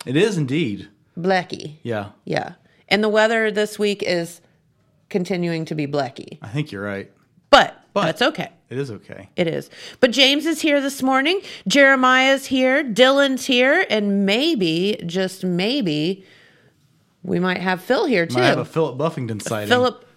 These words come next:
Speaker 2: Buffington the third Esquire.
Speaker 1: So we've got, uh,
Speaker 2: Not really.
Speaker 1: yeah.
Speaker 2: It's just what I call him.
Speaker 1: Well,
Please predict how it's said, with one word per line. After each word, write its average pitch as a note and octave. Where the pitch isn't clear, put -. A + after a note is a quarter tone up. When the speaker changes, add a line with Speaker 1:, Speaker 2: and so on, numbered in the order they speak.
Speaker 2:
Buffington G#3+
the F3+
third F#3
Esquire. D3
Speaker 1:
So D#3+
we've G#3
got, F#3
uh, C#3
Speaker 2:
Not G3
really. C#3
Speaker 1:
yeah. G2
Speaker 2:
It's D#3+
just D#3
what D3
I -
call -
him. E3
Speaker 1:
Well, C3